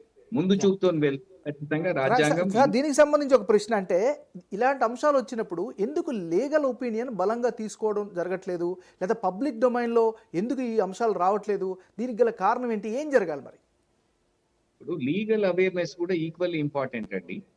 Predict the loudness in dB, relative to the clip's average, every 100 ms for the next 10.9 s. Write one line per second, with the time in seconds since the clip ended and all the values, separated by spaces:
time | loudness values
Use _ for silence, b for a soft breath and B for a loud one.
0 | _ _ 0 2 4 4 6 6 6 2
1 | -8 -20 -4 0 4 6 6 6 6 4
2 | 4 2 2 2 2 2 2 2 2 2
3 | 0 -2 -8 -8 -8 -14 -4 -2 -2 -6
4 | -10 -12 -12 -12 -2 4 4 6 8 8
5 | 8 6 8 6 4 -2 0 4 6 6
6 | 6 6 6 6 6 6 6 6 4 2
7 | 2 2 0 -2 -4 0 2 4 2 0
8 | 0 2 2 2 0 0 -2 -4 -2 -2
9 | -4 -8 -20 _ _ -4 0 2 4 2
10 | 2 2 2 2 2 0 0 -2 -4